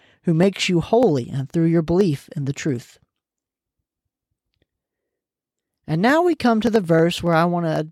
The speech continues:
dive a little bit deeper into, because many believers, many believe actually that this does not support the Reformed theological position.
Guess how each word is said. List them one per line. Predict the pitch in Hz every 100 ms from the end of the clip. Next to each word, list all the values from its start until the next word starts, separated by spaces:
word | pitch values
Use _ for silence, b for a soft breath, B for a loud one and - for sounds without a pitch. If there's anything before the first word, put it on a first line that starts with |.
| _
dive | - 180 226
a | 226
little | 202 185 196 196
bit | 180 165
deeper | 196 202 - 147
into, | 147 156 147
because | 160 180 160
many | 175 220 254
believers, | 190 180 180 135 131 135 - _ _ _ _ _ _ _ _ -
many | 190 196 285
believe | 254 226 254 180
actually | 143 - 151 151
that | 160
this | 208 220
does | 196 202 185
not | 202 220 -
support | 190 - 226 196
the | 160
Reformed | 165 - 175 175
theological | 170 156 151 147 151 143
position. | - 147 226 - 131